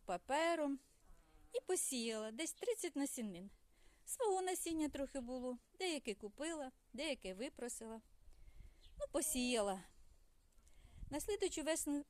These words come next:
не зійшла ні одна насінина. Ну, звичайно, трохи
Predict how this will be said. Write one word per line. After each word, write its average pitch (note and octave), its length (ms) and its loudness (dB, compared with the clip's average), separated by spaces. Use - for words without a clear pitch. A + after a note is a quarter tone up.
не A#3 160 0
зійшла C4 460 0
ні A3+ 220 -2
одна G3+ 220 -6
насінина. G3 680 -6
Ну, D#4 200 -6
звичайно, D4+ 720 0
трохи C#4 540 0